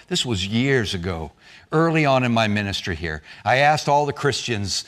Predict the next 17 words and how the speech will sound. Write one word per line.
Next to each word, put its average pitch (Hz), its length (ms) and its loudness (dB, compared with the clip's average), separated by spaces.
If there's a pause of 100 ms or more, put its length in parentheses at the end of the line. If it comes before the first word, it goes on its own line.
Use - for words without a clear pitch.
(140)
in 131 160 2
the 123 80 0
congregation 123 760 0
to 110 120 -4
raise 113 340 0
their 110 160 -2
hands. 87 460 -6 (160)
Almost 240 320 2
every 214 240 0
hand 196 280 0
went 180 200 2
up. 170 260 -4 (3000)
"Okay, 202 160 2
put 175 180 0
your 202 80 4
hands 202 180 2
down." 151 380 -2